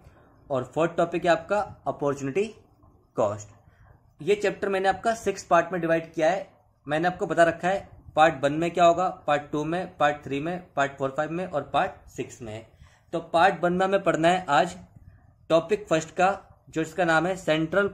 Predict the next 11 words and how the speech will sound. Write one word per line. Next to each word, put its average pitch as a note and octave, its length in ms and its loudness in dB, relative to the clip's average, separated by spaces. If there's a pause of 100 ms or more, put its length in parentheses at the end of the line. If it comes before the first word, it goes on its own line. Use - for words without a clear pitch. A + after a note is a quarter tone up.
Problems E3 500 2
of C#3+ 160 -2
an D#3 140 -6
Economy। C#3 380 -6 (420)
इसमें E3+ 240 -6
हम F#3 80 -6
पढ़ेंगे D3+ 300 -4 (160)
ए C#3+ 120 2 (100)
पॉइंट, G#2 240 -6 (200)
what C#3+ 320 0
to G3 80 2